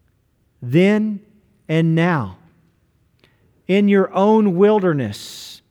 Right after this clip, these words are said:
in your own places where it's dry and where you might be hungry or thirsty or you don't even know where your life is going,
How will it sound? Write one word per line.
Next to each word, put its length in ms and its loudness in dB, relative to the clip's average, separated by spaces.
in 160 2
your 160 2
own 400 2
places 580 -2
where 240 2
it's 160 -2
dry 640 0
and 200 0
where 120 2
you 120 2
might 220 0
be 160 -2
hungry 420 -2
or 120 0
thirsty 520 -2
or 260 0
you 120 -4
don't 180 2
even 220 0
know 160 2
where 160 2
your 140 2
life 360 0
is 140 -2
going, 400 0